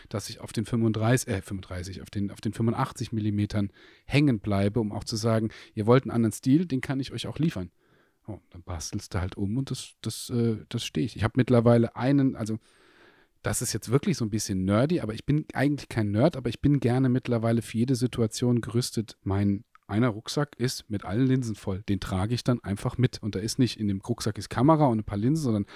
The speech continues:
ein Rucksack ist Linse und der andere sind Bodies.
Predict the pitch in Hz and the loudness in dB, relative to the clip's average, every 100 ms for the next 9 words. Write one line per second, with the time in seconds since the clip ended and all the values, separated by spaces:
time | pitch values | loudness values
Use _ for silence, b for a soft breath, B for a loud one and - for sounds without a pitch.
0 | B - 107 135 131 - 110 - - 110 | B -2 2 2 2 0 -4 -4 -4 -2
1 | 127 156 165 107 104 95 120 127 113 117 | -2 -4 -8 -10 -12 -8 -6 -4 -4 -4
2 | 101 95 92 - | -2 -2 -2 -8